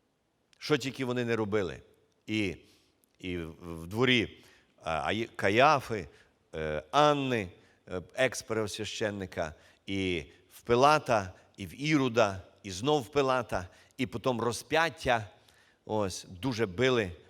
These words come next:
принижували, висміювали, катували.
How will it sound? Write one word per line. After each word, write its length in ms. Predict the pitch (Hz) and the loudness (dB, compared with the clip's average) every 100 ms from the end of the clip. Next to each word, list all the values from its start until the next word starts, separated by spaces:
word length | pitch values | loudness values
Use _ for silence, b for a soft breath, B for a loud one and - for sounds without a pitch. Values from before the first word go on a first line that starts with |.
| _ | _
принижували, 680 | 107 104 120 101 104 101 90 | -8 -4 -4 -4 -4 -4 -4
висміювали, 800 | 82 104 - 123 113 101 90 76 | -4 -4 -4 -4 -4 -4 -6 -8
катували. 680 | - 110 113 110 113 95 | -12 -10 -2 2 4 2